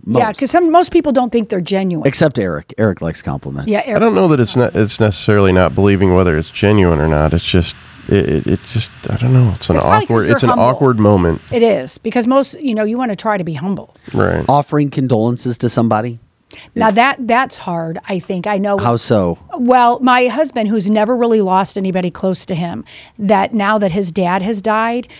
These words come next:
Speaker 1: when he calls and has to explain, you know, that his father died and change a name on a bill, or somebody comes up and says, "I'm sorry, your dad died," and they have conso-, d-, oh, con-, he would rather they didn't do it because they look like,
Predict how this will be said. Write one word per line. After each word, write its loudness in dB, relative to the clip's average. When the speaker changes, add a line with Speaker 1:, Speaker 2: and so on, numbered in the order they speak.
Speaker 1:
when 0
he -2
calls 0
and -2
has -6
to -8
explain, -4
you -6
know, -2
that -4
his -4
father -4
died -4
and -6
change -4
a -4
name -2
on -2
a -4
bill, 0
or -2
somebody 0
comes -4
up -2
and -8
says, -4
"I'm -4
sorry, -4
your -4
dad -4
died," -4
and -2
they -2
have -6
conso-, -6
d-, -4
oh, -6
con-, -6
he 0
would -2
rather 4
they -2
didn't -2
do 0
it -4
because -6
they -2
look -4
like, -4